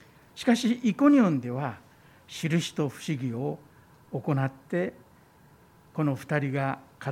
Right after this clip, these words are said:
る恵みの言葉が偽りのない真理であるということを証明してくださっ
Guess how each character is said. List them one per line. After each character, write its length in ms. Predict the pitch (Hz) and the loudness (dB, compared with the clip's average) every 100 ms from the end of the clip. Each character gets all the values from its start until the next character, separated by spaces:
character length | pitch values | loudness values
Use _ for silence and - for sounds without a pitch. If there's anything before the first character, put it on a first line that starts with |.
| 147 139 | -4 -2
る 80 | |
恵 220 | 131 131 135 | -2 -2 0
み 200 | 147 147 | 0 0
の 140 | 139 | -2
言 240 | - 147 | -4 -8
葉 160 | 127 113 | -6 -6
が 280 | 123 180 277 - - - - - - - | -2 -2 -2 -8 -20 -20 -20 -20 -14 -10
偽 100 | 131 147 139 135 | -6 -2 0 0
り 100 | 135 | 0
の 140 | 131 | 0
な 280 | 127 208 233 | 0 2 2
い 160 | 160 117 | 0 -4
真 480 | - - 302 320 240 | -10 -4 0 0 0
理 100 | 165 | -2
で 160 | 131 | -6
あ 160 | 123 147 | -4 -4
る 100 | 156 | -6
と 140 | - | -10
い 40 | 104 | -14
う 40 | |
こ 120 | 113 | -14
と 180 | - 226 | -8 -6
を 220 | 156 90 - - - - | -6 -8 -16 -20 -20 -14
証 400 | - 165 185 226 | -6 0 6 8
明 260 | 226 214 | 8 6
し 120 | 196 - | 0 -4
て 120 | 180 | -6
く 100 | 143 | -4
だ 120 | 135 | -6
さ 160 | - | -4
っ 60 | 131 | -8